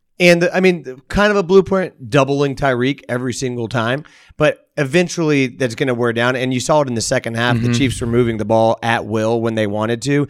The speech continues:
Speaker 2: Yeah.
Speaker 1: going underneath to Hardman a lot.
Speaker 2: They're moving the ball in the first quarter at will, too.
Speaker 1: Mm-hmm. Yeah, so, um, th-, I mean, the Chiefs had thirty-three first downs. They had twenty-three second half first downs.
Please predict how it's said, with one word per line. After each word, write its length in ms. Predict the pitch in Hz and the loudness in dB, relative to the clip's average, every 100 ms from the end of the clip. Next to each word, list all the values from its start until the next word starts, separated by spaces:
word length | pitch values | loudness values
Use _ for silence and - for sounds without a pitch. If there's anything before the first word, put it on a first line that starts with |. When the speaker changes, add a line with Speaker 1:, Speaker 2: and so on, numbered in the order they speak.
| - | -4
Speaker 2:
Yeah. 240 | 117 107 | 0 2
Speaker 1:
going 200 | 123 117 | 2 0
underneath 640 | 113 110 110 135 139 - - | -4 -4 0 0 0 -2 -12
to 60 | 101 | -10
Hardman 520 | 104 135 135 135 131 | -2 -2 -2 -6 -4
a 60 | |
lot. 360 | 127 131 123 - | -2 0 -2 -4
Speaker 2:
They're 80 | 101 | 0
moving 240 | 131 143 | 4 4
the 60 | 123 | 4
ball 220 | 131 127 | 4 4
in 60 | 120 | 2
the 60 | |
first 240 | 110 127 - | -2 -4 -2
quarter 340 | 131 160 117 - | -2 0 -2 -2
at 260 | 95 95 | -4 -4
will, 360 | 95 95 90 - | -6 -8 -8 -6
too. 380 | 131 123 120 - | 0 2 2 -4
Speaker 1:
Mm-hmm. 40 | - - | -16 -10
Yeah, 240 | 127 113 95 | -6 -6 -6
so, 400 | - 127 117 - - _ - | -2 0 0 -4 -16 _ -4
um, 360 | 123 113 107 | 0 0 -2
th-, 120 | 98 147 | -4 0
I 60 | |
mean, 120 | 175 | 0
the 60 | 175 | 0
Chiefs 240 | - 214 196 | -4 -4 -2
had 180 | 143 | -2
thirty-three 460 | 151 147 127 135 123 | -2 -4 -4 -4 -6
first 340 | - 117 - | -6 -10 -8
downs. 500 | 120 113 110 107 - - | -8 -6 -6 -8 -14 0
They 120 | 147 | 2
had 120 | 127 | 2
twenty-three 720 | - 143 175 180 135 147 143 135 | 0 0 2 0 -2 -4 -2 -2
second 420 | - 131 120 113 | -4 -8 -8 -10
half 200 | 113 - | -10 -8
first 300 | 113 98 - | -10 -10 -10
downs. 420 | 110 62 62 | -12 -12 -14